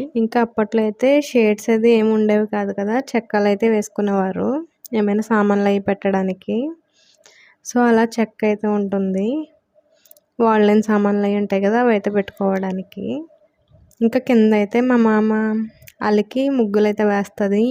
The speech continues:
ఈనెలు అంటారు కదా, అలా అయితే వేస్తది. So ఇదైతే ఇదొక బెడ్‌రూమ్. ఇలాంటి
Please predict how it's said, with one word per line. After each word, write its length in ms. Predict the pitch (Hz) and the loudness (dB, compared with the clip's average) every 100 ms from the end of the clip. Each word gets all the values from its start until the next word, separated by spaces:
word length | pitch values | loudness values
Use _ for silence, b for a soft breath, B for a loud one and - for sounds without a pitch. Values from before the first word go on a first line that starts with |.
| 233 | 2
ఈనెలు 280 | 220 208 208 202 | 2 2 2 0
అంటారు 260 | 202 196 190 | -2 -2 -2
కదా, 160 | 202 233 269 | -4 -4 -4
అలా 240 | 233 208 196 | -4 -2 -2
అయితే 260 | 196 196 214 208 | -2 -4 -2 -2
వేస్తది. 680 | 196 190 - 190 185 190 220 320 - B B B B B _ | -2 -4 -8 -8 -6 -6 -6 -8 -14 B B B B B _
So 220 | - 240 254 262 | -4 0 2 2
ఇదైతే 380 | 240 214 208 254 269 | 2 0 0 0 2
ఇదొక 280 | 233 208 214 | 2 0 0
బెడ్‌రూమ్. 460 | 202 196 202 196 190 214 302 320 _ b b b _ | 0 -2 -2 -2 -2 -2 -4 -8 _ b b b _
ఇలాంటి 400 | 226 220 214 226 | 0 4 2 2